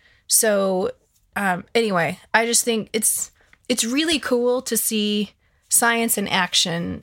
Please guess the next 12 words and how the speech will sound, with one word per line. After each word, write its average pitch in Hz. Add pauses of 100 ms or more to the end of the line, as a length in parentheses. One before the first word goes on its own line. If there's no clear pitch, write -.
And 208
then 185
as 196
a 185
believer, 185
to 180
know 175
that 180
God 180
created 175
the 180
world 175